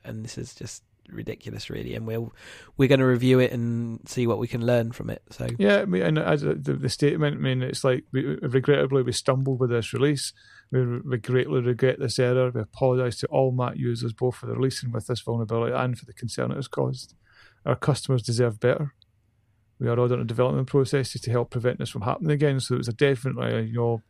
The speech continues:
Speaker 2: like, you know, wrist out, you know, smack, we were, we got this wrong.
Speaker 1: Yep. <clears throat> Meanwhile, in I O S world. <laughs>
Speaker 2: And this was all in the same week.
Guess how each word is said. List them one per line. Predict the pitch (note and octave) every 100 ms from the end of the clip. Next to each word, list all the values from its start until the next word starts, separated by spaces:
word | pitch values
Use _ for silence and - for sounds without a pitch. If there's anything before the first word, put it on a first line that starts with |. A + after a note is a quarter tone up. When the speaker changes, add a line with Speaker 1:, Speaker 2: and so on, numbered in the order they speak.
| -
Speaker 2:
like, | B2 A#2 - - - _ -
you | B2
know, | A#2 A#2 F#3+
wrist | C#3+ C3+ B2+
out, | A#2+ - _ _ _ _ _ _ _
you | B2
know, | A2+ A#2 -
smack, | - B2+ B2+ - -
we | B2+
were, | A#2 A2 - _ B2+
we | - C3+
got | B2 -
this | C3+ -
wrong. | A#2+ B2 - _ _ _ _ _ _ _ - _ _ _
Speaker 1:
Yep. | F#3+ F#3+ - - _ -
<clears throat> | D#3+ -
Meanwhile, | G3+ G3+ F#3+ F#3+
in | F#3 F3+
I | F#3 F3+
O | F3
S | G#3 -
world. | A#2+ D#3 - - - D#3 -
<laughs> | F#3 - F#3+ -
Speaker 2:
And | D#3
this | F3
was | F#3+
all | G3+
in | G3
the |
same | D#3+ D3+ C3+
week. | G3 - -